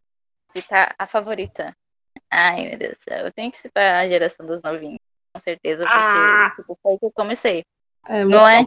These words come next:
Speaker 1: tipo, meu Deus, eu me orgulho muito desse plot do que eu escrevi, mas é, tipo,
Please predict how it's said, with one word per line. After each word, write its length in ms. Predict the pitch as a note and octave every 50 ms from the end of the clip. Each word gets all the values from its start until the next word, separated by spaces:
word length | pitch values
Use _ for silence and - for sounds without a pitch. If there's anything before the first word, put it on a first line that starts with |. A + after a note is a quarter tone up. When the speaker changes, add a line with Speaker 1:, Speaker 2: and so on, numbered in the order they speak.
| - -
Speaker 1:
tipo, 300 | C4 - - A3+ G3+ F3+
meu 160 | G3 G#3+ G#3
Deus, 340 | G3+ G#3+ G#3 G3+ G3+ - - -
eu 220 | F3+ F#3+ F#3 F3+ E3
me 140 | E3+ F3 F#3
orgulho 320 | F#3 F3+ G3 G#3 G3 F#3+
muito 240 | F#3 F3+ F3 - -
desse 240 | D#3+ E3 F3 - -
plot 400 | - - - - - - - - - - _ _ -
do 80 | D#3+ -
que 100 | - -
eu 40 |
escrevi, 420 | - - - D#3 D#3 D3 D3 D3+ -
mas 340 | D3 D#3+ D#3+ D#3+ E3+ D#3+ E3
é, 120 | D#3+ D3+
tipo, 500 | - - - - _ - F#3+ F3+ F3+ -